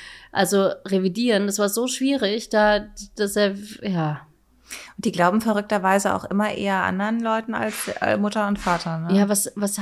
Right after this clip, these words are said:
Speaker 1: was soll das?
Speaker 2: Ich weiß es
Speaker 1: Frechheit.
Speaker 2: nicht.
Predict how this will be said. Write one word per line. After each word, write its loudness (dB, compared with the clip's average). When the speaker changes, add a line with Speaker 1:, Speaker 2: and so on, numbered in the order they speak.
Speaker 1:
was -4
soll 0
das? -2
Speaker 2:
Ich -12
weiß 6
es 0
Speaker 1:
Frechheit. 2
Speaker 2:
nicht. -4